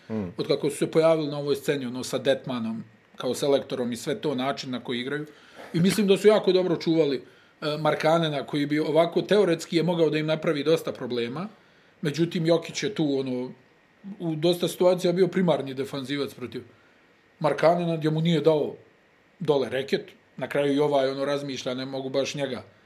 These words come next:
Speaker 2: ramenom da naguram, i bio je negdje osuđen na neku polu distancu, trojka ga,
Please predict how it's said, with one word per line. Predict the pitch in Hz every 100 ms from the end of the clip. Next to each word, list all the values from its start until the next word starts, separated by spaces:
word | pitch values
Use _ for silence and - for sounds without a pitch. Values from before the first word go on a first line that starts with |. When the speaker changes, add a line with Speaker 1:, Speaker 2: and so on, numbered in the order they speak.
| _ _ _ -
Speaker 2:
ramenom | 135 135 123 113
da | 117
naguram, | 147 214 226 220 214
i | 220
bio | 240 233
je |
negdje | 233 220
osuđen | 226 226 208 170 175
na | 175
neku | 190 180 175
polu | 196 190
distancu, | 160 151 185 180 156
trojka | 151 156 151 139
ga, | 127